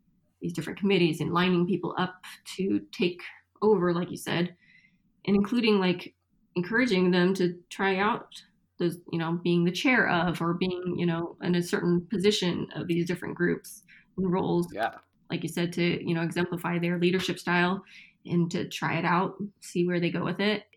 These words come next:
Speaker 1: It's really cool to see some of my new nurses, newer nurses, some of them you can just tell they already have that. They already have that drive in them. They already have that pull with people, and to, to have them step into those positions is really cool. And then to try and find the ones that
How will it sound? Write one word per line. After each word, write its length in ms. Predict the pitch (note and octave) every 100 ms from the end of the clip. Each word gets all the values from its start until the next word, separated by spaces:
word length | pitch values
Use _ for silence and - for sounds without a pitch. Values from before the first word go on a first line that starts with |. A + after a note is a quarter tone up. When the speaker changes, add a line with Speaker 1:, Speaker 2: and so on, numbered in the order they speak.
| -
Speaker 1:
It's 240 | F#3+ F#3+
really 200 | B3 A#3
cool 240 | G#3+ G#3+ F3+
to 120 | E3+
see 360 | D3+ G3+ F3+ F3
some 200 | F3+ F3+
of 200 | E3+ - -
my 100 | E3
new 140 | F3
nurses, 520 | F3 E3+ - E3+ F3 -
newer 320 | F#3+ F3+ E3+
nurses, 500 | F3 F3 E3+ F3+ -
some 180 | - G#3
of 80 | G#3+
them 180 | F#3 E3
you 120 | D#3
can 140 | -
just 180 | E3 D3+
tell 240 | - G#2+ -
they 120 | -
already 200 | - F3
have 240 | F#3 F3
that. 240 | - - -
They 80 | F3+
already 220 | F3+ F3+
have 100 | F3+
that 160 | E3+ -
drive 300 | E3+ E3 F3
in 100 | F3
them. 320 | F3+ F3+ F#3
They 80 | F#3
already 220 | F#3+ E3+ F3
have 160 | F3+ F3+
that 240 | F3 - - - - - _
pull 360 | G#3 G3+ G3+ G3+
with 180 | G3+
people, 480 | G#3+ G#3 G#3+ G#3+ A#3 - _ _ -
and 200 | F#3+ F#3+
to, 240 | F3+ - - _ _ -
to 100 | F#3
have 240 | F3+ F#3 F3+
them 140 | E3+
step 240 | - E3+ F3
into 160 | F3
those 220 | F3 E3+ -
positions 720 | F#3 F#3+ G#3 G3 F#3+ F#3+ G3 -
is 180 | F3
really 200 | F3+ F3 F3
cool. 260 | G3 G3
And 120 | G3 F#3
then 200 | G3 G3
to 200 | F#3+ F#3
try 200 | - G#3+
and 120 | G#3+
find 140 | F#3+
the 40 | F3+
ones 180 | F3
that 120 | F3